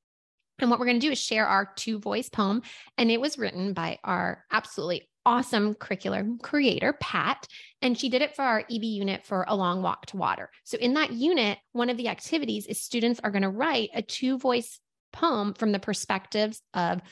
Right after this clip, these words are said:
Salva and Naya. So this is the example that we give them in the unit so that they have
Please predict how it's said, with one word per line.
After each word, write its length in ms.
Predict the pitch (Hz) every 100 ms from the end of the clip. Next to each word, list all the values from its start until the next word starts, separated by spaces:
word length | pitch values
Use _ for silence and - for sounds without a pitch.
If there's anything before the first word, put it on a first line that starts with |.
| _
Salva 440 | - 202 170 180 -
and 180 | 220 240
Naya. 300 | 320 202 - - - - -
So 120 | 254
this 280 | 202 262 330
is 120 | 254
the 120 | 226
example 680 | 180 180 185 285 415 - 208
that 180 | 196 220
we 100 | 196
give 380 | 180 190 190 220
them 280 | 269 339
in 140 | 294 302
the 80 | 311
unit 320 | 320 339 -
so 120 | 247
that 200 | 208 202
they 120 | 214
have 200 | 196 208